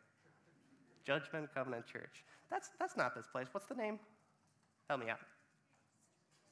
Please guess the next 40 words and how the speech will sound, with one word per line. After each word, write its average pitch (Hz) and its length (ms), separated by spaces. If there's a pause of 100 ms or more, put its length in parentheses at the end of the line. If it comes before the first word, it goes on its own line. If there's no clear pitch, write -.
(400)
Thank 151 220
you, 123 180
thank 135 160
you. 120 80
Rest-, 175 400
ah, 170 180
that's 208 160
right, 127 140
this 226 160
is 175 120
Restoration, 147 540
right? 131 160 (260)
This - 160
isn't 165 260
Judgment 117 420
Covenant 139 380
<laughs> - 100
Church. - 340 (460)
This 196 160
is 226 160
Restoration. 180 680 (840)
And 156 100
at 165 100
Restoration, 202 540
we 180 120
often 214 320
talk 170 320
about, 147 380 (300)
uh, 98 60 (240)
what 185 180
we 196 100
are 175 100
being 151 280
restored 143 540
to, 117 220
who 190 120
we 208 120
are 175 140
being 143 240
restored 131 440